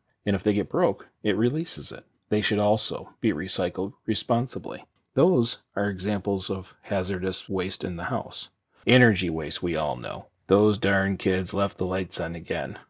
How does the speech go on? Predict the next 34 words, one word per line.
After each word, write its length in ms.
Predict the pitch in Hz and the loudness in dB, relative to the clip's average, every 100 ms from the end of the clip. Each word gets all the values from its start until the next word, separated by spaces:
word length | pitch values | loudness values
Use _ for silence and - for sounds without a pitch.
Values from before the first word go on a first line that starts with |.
| - | -2
or, 180 | 92 | 0
"I 60 | 90 | 0
fell 400 | - - 123 104 | -4 4 8 8
asleep 440 | 101 - 101 101 | 4 2 0 0
and 140 | 101 95 | 0 -2
left 220 | 98 - | -2 -2
a 40 | |
light 300 | 95 95 104 | -2 -2 -2
in 140 | - - | -4 -6
the 60 | |
other 200 | 101 143 | -4 -2
room 340 | 95 95 95 87 | -2 -2 -4 -4
on." 300 | 80 - - _ | -4 -6 -10 _
Energy 500 | - 104 113 113 117 | 2 4 6 4 4
waste 440 | 110 95 92 92 - | 2 2 0 -4 -6
is 140 | 90 | -6
huge. 520 | - 87 67 - - - _ _ | -4 -6 -6 -10 -14 -14 _ _
It 100 | 101 | -2
also 300 | 92 98 - | 0 0 0
accounts 320 | 98 113 104 - | -2 0 -2 0
for 160 | 80 | 0
all 420 | 107 139 143 143 | 4 6 6 6
the 120 | 135 139 | 4 2
standby 480 | - 110 107 107 | 0 0 0 -2
equipment 500 | 107 104 113 101 104 | -2 0 0 0 -2
in 120 | 104 101 | -4 -2
your 140 | 101 | -4
house. 460 | 90 - - - - _ _ - | -6 -10 -10 -12 -14 _ _ -4
Ten 260 | 143 160 | 0 0
percent 380 | 156 156 - 107 | 0 -2 2 0
of 100 | 98 | 0
your 120 | 95 | 0
electric 420 | 92 98 - 127 | -2 -4 -6 -4
bill 240 | - 151 | 0 0